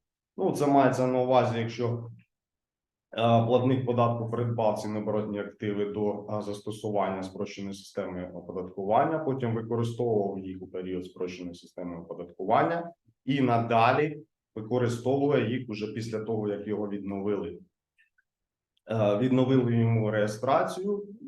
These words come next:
в оподаткованих операціях, то в такому випадку, повторюсь, е, податкові зобов'язання нараховувати не потрібно. Е, це що стосується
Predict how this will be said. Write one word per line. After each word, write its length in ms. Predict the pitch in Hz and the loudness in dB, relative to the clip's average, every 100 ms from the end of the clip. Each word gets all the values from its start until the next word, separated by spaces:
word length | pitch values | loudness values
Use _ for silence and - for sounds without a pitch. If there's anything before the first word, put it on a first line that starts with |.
| 113 | 2
в 40 | |
оподаткованих 920 | 147 143 139 117 117 127 131 120 117 | 2 4 2 0 0 0 2 0 -2
операціях, 640 | 104 98 82 80 90 90 95 | -4 -4 -6 -6 -8 -10 -6
то 260 | 101 90 | -4 -4
в 120 | 82 | -6
такому 360 | - - 110 98 | -12 -10 -8 -6
випадку, 600 | 98 147 151 139 139 139 - _ - | -2 -4 -4 -6 -8 -8 -16 _ -10
повторюсь, 720 | 98 - 104 113 139 - - | -10 -4 -2 -2 -2 -6 -10
е, 60 | 98 | -10
податкові 520 | - 95 95 110 104 | -8 -12 -10 -8 -6
зобов'язання 680 | 92 92 92 107 117 117 110 | -8 -10 -4 -2 0 0 -2
нараховувати 880 | 92 90 90 107 107 101 101 98 90 | -2 -8 -8 -6 -4 -4 -4 -8 -8
не 140 | 95 | -8
потрібно. 520 | 101 98 95 - 80 _ _ _ _ _ _ _ _ _ _ _ _ _ _ _ - - - | -8 -10 -12 -18 -20 _ _ _ _ _ _ _ _ _ _ _ _ _ _ _ -20 -18 -4
Е, 520 | 117 110 110 110 110 | 0 2 2 2 0
це 340 | - 165 220 220 | -2 4 6 6
що 260 | - 185 | 2 -4
стосується 1000 | 170 147 139 147 190 196 180 185 175 - | -2 -4 -4 -2 0 0 2 2 2 -4